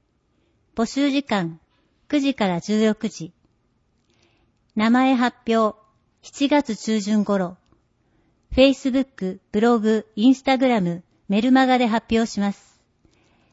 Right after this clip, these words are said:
また、園内にポスターを掲示する予定です。問い合わせ、栗山公園案内所指定管理者株式会社高橋ダリア、電話七二の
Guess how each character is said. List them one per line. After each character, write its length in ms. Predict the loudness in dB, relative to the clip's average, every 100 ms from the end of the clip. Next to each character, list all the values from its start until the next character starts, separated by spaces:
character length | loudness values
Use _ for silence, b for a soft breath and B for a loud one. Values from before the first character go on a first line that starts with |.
| _
ま 140 | -6 -4
た、 340 | -2 -2 -4 _
園 240 | -2 4 6
内 200 | 4 2
に 120 | -2
ポ 160 | 0 -2
ス 100 | -2
タ 220 | -2 -2
ー 20 |
を 80 | -4
掲 220 | -4 -4
示 180 | -6 -8
す 80 | -6
る 100 | -4
予 120 | -4
定 240 | -6 -6
で 120 | -6
す。 320 | -10 -14 _ _ _ _ _ _ _ _ _ _ _ _ _ _ _ _ _
問 180 | -4 0 2
い 40 |
合 60 | 0
わ 100 | -2
せ、 300 | -4 -8 -8 _ _ _ _ _ _ _ _
栗 220 | -4 2
山 280 | 2 4 2
公 240 | 4 4 4
園 300 | 2 0 0
案 120 | 0
内 200 | 0 -2
所 320 | -2 -4 -6 _
指 140 | -14
定 240 | -2 0 0
管 240 | 0 0
理 100 | -2
者 320 | -4 -8 -8 -14 _ -6
株 240 | -2 -2
式 260 | -4 -4 -2
会 160 | -2
社 300 | -2 -6 -8 -12
高 260 | -10 -4 -2
橋 220 | -4 -4
ダ 140 | -4
リ 160 | -2 -6
ア、 160 | -10 -14 _ _ _ _ _ _ -4
電 260 | 0 0
話 260 | 0 -2 -4 _ _ _ -4
七 320 | 0 2 4
二 260 | 6 6 4
の 280 | 0 -6